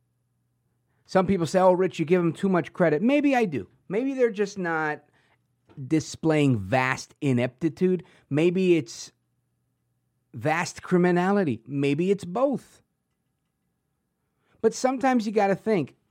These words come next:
you gotta be that stupid to commit that many crimes. Being brazen requires both bravado and stupidity, right? Wrong? I don't know. If you disagree, let me know at Rich Valdez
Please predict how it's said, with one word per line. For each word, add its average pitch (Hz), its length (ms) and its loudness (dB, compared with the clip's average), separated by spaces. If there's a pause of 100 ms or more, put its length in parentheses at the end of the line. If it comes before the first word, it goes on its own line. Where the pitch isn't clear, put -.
(1200)
you 170 120 2
gotta 277 260 0
be 247 120 4
that 196 260 0
stupid 220 560 -2 (1300)
to 190 140 -2
commit 208 320 0
that 220 160 0
many 226 200 2
crimes. 233 520 -6 (1000)
Being 220 300 4
brazen 170 600 2 (280)
requires 190 560 2
both 190 340 2
bravado 185 520 4
and 226 180 2
stupidity, 240 600 -2 (100)
right? 277 260 -2 (160)
Wrong? 247 300 2
I 214 120 2
don't 262 100 0
know. 220 100 2
If - 80 -2
you 190 80 -4
disagree, 226 380 0
let 226 80 4
me 240 100 2
know 233 180 2
at 226 180 0
Rich 226 180 2
Valdez 202 400 2